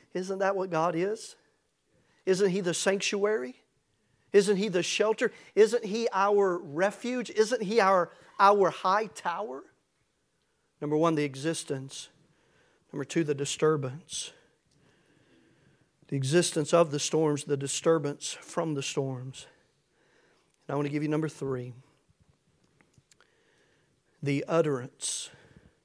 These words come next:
in the midst of the storm. The existence of the storms, they're gonna come.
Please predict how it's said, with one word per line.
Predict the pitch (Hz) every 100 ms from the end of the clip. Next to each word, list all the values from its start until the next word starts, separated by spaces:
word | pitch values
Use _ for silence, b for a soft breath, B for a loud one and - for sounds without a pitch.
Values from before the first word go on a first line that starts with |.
| _ _ _ _ _ _ _ _ -
in | 135
the | 127
midst | 135 143 -
of | 123
the | 127
storm. | - - 127 123 123 - - _ _ _ _ _ _ _ _ _ _ _ _ _ _ -
The | -
existence | 143 131 170 - 151 147 - -
of | - 139
the | 135
storms, | - 147 143
they're | -
gonna | 143 156
come. | 139 165 151 127